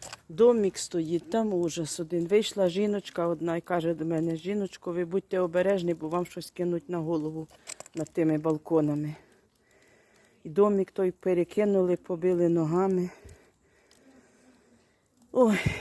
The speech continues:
я не знаю, як я там буду давати їсти. Якби вже бистріше літо, щоб розпустилися ці дерева і буду під кустами давати. А зараз, е, страшно ходити.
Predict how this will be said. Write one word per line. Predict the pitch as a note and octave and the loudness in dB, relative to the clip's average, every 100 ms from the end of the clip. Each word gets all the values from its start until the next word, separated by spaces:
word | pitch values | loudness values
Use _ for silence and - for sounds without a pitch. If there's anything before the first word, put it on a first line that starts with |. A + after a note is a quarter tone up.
| - - - E3 | -10 -14 -16 -2
я | A3 | 2
не | G3 F3 | 2 2
знаю, | F3 E3+ | 2 2
як | E3+ | 0
я | D#3+ | -4
там | E3 E3 | -4 -4
буду | D#3 E3 | -2 0
давати | E3+ E3+ D#3+ F3 | 2 2 -2 -6
їсти. | F3 B3 - - E3+ | -4 -4 -6 -8 -8
Якби | D#3+ E3+ | -8 -6
вже | F#3+ F#3+ | -2 -2
бистріше | F3 E3+ F#3 F#3+ - | -2 -4 -4 -6 -4
літо, | F3+ G#3 A3 F#3+ | -4 -2 -2 -6
щоб | - F3 E3+ | -6 -6 -6
розпустилися | E3+ - F3+ - F#3+ F3+ - | -8 -8 -10 -4 -4 -2 -4
ці | F3+ F#3+ | -6 -4
дерева | F3 F#3 G3+ G3 F3+ | 4 6 6 4 2
і | |
буду | D#3+ E3+ | -2 -8
під | F3 - | -10 -10
кустами | F3+ - F3+ E3 E3+ | -14 -6 -4 -2 -4
давати. | D#3+ E3 D#3+ - - | -6 -8 -10 -10 -8
А | |
зараз, | E3 G3 G3 F#3 - _ _ _ _ | -2 0 0 -2 -8 _ _ _ _
е, | F#3 | -8
страшно | - - F#3+ - G3 | -6 0 0 0 -8
ходити. | - F#3+ D#3+ D#3+ - | -6 -4 -2 -2 -4